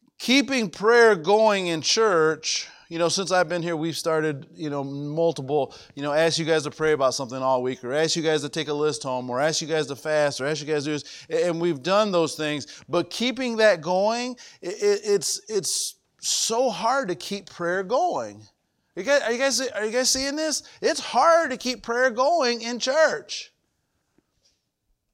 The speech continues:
I just wonder if that's because the enemy recognizes what would happen if we really prayed.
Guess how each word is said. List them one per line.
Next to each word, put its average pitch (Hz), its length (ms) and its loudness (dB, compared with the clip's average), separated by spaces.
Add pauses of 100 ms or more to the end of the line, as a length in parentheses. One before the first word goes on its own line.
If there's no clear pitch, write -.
(340)
I 185 120 4
just 247 360 -2
wonder 160 920 2 (260)
if 135 160 -8
that's 180 300 4
because 120 1200 0 (1200)
the 131 220 -8
enemy 165 420 0
recognizes 113 1000 -4
what 131 160 -6
would 117 120 -8
happen 110 640 -8 (640)
if 110 140 -16
we 107 80 -12
really 101 240 -10
prayed. 92 440 -12